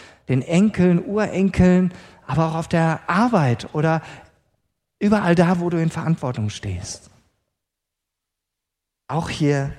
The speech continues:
in der Gemeinde. Ich glaube an Gott, den Vater.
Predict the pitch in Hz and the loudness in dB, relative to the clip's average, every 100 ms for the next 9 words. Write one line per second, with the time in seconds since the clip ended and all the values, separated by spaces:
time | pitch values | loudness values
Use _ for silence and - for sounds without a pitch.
0 | - _ _ - 123 113 113 107 101 92 | -18 _ _ -2 -2 -2 -4 -4 -4 -8
1 | 92 - _ _ _ _ _ _ _ _ | -12 -18 _ _ _ _ _ _ _ _
2 | _ _ _ _ _ _ _ _ _ _ | _ _ _ _ _ _ _ _ _ _
3 | _ _ _ _ _ _ _ - 165 165 | _ _ _ _ _ _ _ 0 2 2
4 | - 120 120 139 160 151 151 - 104 110 | -6 -6 -2 0 2 2 0 -2 -4 -4
5 | 104 120 127 - - - - - _ _ | -2 -4 -4 -8 -12 -14 -20 -20 _ _
6 | _ 120 113 - - 107 101 101 87 101 | _ -2 -2 -4 -8 -8 -10 -10 -12 -14